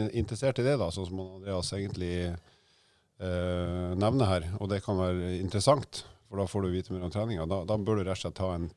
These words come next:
test av makspulsen. Og det høres fryktelig tungt ut, men det er egentlig ikke så, eh, veldig hardt, for du tar en god oppvarming på en åtte, ti, tolv, eh, minutt, og så, eh, for eksempel løper du da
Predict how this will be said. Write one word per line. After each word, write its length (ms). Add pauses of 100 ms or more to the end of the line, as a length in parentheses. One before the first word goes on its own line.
(140)
test 400
av 200
makspulsen. 640 (420)
Og 100
det 220
høres 420
fryktelig 440
tungt 240
ut, 180
men 180
det 120
er 300
egentlig 320
ikke 140
så, 280 (1040)
eh, 420
veldig 220
hardt, 240
for 140
du 100
tar 220
en 100
god 220
oppvarming 440
på 120
en 100
åtte, 340
ti, 140
tolv, 400
eh, 220
minutt, 540 (120)
og 180
så, 220 (540)
eh, 180 (480)
for 100
eksempel 360
løper 260
du 80
da 140